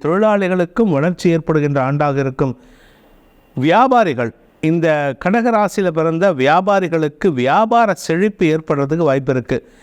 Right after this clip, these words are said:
இது நாள் வரைக்கும் வியாபாரத்துக்காக முதலீடு பண்ணியிருக்கீங்க, இப்பொழுது வியாபாரத்தின் மூலமாக வருமானத்தை தரக்கூடிய, லாபத்தை பெறக்கூடிய ஆண்டாக இந்த ஆண்டு இருக்க போறது.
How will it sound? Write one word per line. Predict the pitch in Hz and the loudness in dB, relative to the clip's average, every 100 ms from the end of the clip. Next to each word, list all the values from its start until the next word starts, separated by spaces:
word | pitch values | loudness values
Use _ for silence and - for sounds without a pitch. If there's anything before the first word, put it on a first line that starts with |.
| - - | -20 -6
இது | 135 180 | -2 0
நாள் | 175 165 | 2 2
வரைக்கும் | 160 175 185 226 233 - _ _ _ _ _ _ _ _ 107 | 0 0 0 0 0 -4 _ _ _ _ _ _ _ _ 0
வியாபாரத்துக்காக | 127 151 156 165 156 - 151 165 170 196 | 2 2 2 0 0 -2 0 0 0 0
முதலீடு | 143 139 156 143 | 0 0 0 0
பண்ணியிருக்கீங்க, | 127 131 123 - 120 180 254 _ _ - | 0 -2 -2 -2 -2 -2 -4 _ _ -6
இப்பொழுது | 135 139 156 143 151 - | -6 -2 0 0 -2 -4
வியாபாரத்தின் | 120 123 170 180 180 175 165 156 | 0 2 2 2 2 0 -2 0
மூலமாக | 156 156 151 147 151 208 | 0 0 -2 0 0 0
வருமானத்தை | 123 139 208 214 208 190 170 156 | 0 -2 0 0 0 -2 -2 -2
தரக்கூடிய, | 147 135 131 139 127 - - _ _ _ 117 | -2 -4 -4 -4 -2 -4 -8 _ _ _ -2
லாபத்தை | 127 202 226 226 - 180 | 2 2 2 -2 -2 -2
பெறக்கூடிய | - 143 147 151 139 120 | 0 -4 -2 -2 0 0
ஆண்டாக | 139 147 131 196 | 0 0 0 -2
இந்த | 151 123 | -2 0
ஆண்டு | 127 139 | 0 -2
இருக்க | 127 127 127 | -4 -4 -4
போறது. | 120 117 | -2 -4